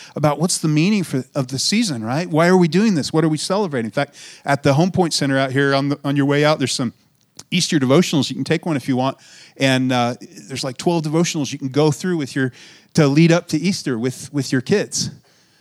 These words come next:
It's a powerful thing to do, to have those conversations. And think about, like, how important, how, like, into Christmas your kids get, right?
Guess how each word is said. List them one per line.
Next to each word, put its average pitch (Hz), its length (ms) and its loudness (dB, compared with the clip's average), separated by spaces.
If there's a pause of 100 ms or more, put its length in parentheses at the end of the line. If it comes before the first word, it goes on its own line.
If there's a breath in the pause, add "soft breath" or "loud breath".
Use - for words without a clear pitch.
(140)
It's - 80 -10
a 139 60 0
powerful 165 400 2
thing 185 220 0
to 151 80 -4
do, 170 260 4 (180 loud breath)
to 160 100 2
have 165 180 2
those 175 160 2
conversations. 180 1080 -4 (640 loud breath)
And 175 140 8
think 269 200 4
about, 214 240 4
like, 180 160 2
how 202 260 4
important, 202 640 -2
how, 202 460 0 (560 soft breath)
like, 180 260 -6 (140)
into 240 580 2
Christmas 190 580 0
your 190 140 8
kids 180 320 4
get, 160 280 4
right? 180 300 2